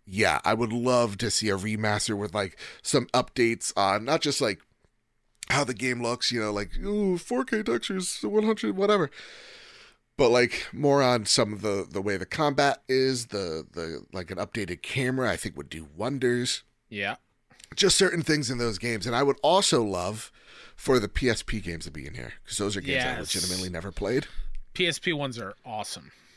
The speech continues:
Speaker 1: And if we got something akin to the Metal Gear, uh, collection,
Speaker 2: Oh, yeah, yeah.
Speaker 1: one hundred percent I'm in. This is aw-, awesome.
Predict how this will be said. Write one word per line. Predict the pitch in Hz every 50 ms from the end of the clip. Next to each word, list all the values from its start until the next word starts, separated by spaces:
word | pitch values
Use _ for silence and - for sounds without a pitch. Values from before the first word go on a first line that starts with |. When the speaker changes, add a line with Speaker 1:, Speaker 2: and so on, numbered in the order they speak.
| _ _ _ -
Speaker 1:
And | 143 139
if | 135 - -
we | 156 175 190
got | 160 131 147 127 131 - - -
something | - 170 151 - 160 156 135
akin | 113 110 - - - 135 123 117
to | 107 - 127
the | 107 101
Metal | 98 98 104 104 110 113 113 98 -
Gear, | - - 98 104 107 110 117 113 120 113 - _ _ _ _ _ _ _ _ _ _ _ _ _ _
uh, | - 95 92 90 82
collection, | 76 - - 117 92 80 95 - - - 180 185 196
Speaker 2:
Oh, | 247 277 302 311 302 214 139 135
yeah, | 160 240 320 370 - - - - _ _ _
yeah. | - 269 339 - - _ - _ _ _ - _ _ _
Speaker 1:
one | - 139 147 143
hundred | 123 160 156 131 151 113
percent | 143 135 - - 135 117 117 - -
I'm | 113 113 117 117 -
in. | - 113 113 113 110 104
This | 98 101 - 98
is | 101 92 - -
aw-, | - 104 - - - -
awesome. | - 131 120 104 - - -